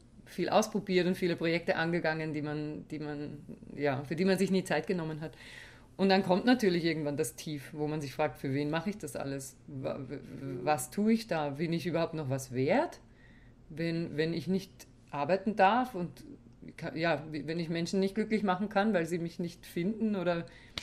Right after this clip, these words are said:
ist halt auch schwierig mit unserer Zielgruppe, weil die halt auch nicht online so viel unterwegs ist und dann macht man halt alles online, aber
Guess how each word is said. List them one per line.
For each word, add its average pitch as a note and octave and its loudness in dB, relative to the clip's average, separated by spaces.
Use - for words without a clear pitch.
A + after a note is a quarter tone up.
ist - 0
halt B3 10
auch F3+ 6
schwierig G3 4
mit F3 2
unserer F3+ 2
Zielgruppe, F#3+ 2
weil D#3 2
die E3 0
halt D#3+ 4
auch D#3 0
nicht E3+ -4
online D#3 2
so D3+ -4
viel D#3 -8
unterwegs C3+ -6
ist E3 -6
und C#3+ -8
dann C#3+ -4
macht C#3+ -8
man D#3 -4
halt D3+ -4
alles E3 -2
online, D#3+ 0
aber D3 -2